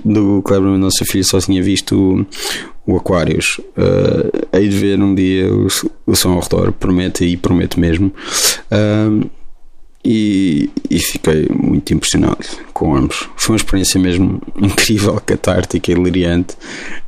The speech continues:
Ah, usar a violência muito bem, cada, cada golpe desferido, tipo, as pessoas não estavam a bater palmas, a sala mesmo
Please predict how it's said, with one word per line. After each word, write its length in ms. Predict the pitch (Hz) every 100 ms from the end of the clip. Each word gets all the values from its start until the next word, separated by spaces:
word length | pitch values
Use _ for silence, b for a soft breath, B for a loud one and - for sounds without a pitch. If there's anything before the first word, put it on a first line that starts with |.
| -
Ah, 300 | 104 95 -
usar 260 | - 101 101
a 40 |
violência 500 | 101 98 101 98 -
muito 540 | 98 98 104 98 95 95
bem, 320 | 90 98 98
cada, 380 | - 95 95 101
cada 220 | - 95
golpe 480 | 95 92 92 92 - - -
desferido, 500 | - 95 95 95 98
tipo, 280 | - 90 B B B B B
as 80 | -
pessoas 220 | 113 107
não 60 |
estavam 260 | - 123 123
a 40 |
bater 220 | 110 98 92
palmas, 640 | - 87 95 98 95 98
a 40 |
sala 380 | 98 - 101 104
mesmo 920 | 104 107 101 107 107 104 104 104 104